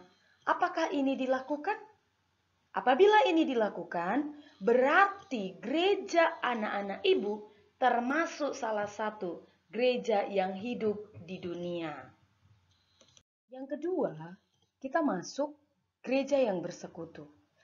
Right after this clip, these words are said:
Arti gereja yang bersekutu di sini adalah dalam bahasa Yunani koinonia. Artinya persekutuan.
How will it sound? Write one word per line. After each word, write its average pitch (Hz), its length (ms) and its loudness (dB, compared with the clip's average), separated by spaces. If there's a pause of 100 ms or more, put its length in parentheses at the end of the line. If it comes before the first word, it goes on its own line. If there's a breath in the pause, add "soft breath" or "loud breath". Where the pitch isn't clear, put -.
(180 soft breath)
Arti 262 320 -4
gereja 320 320 2
yang 294 240 6
bersekutu 254 560 -4
di 220 160 -8
sini - 320 -10
adalah 190 320 -4
dalam 180 300 -2
bahasa 170 340 -8
Yunani 170 560 -6 (240)
koinonia. 170 640 -4 (920 soft breath)
Artinya 254 640 0 (160)
persekutuan. 185 840 -6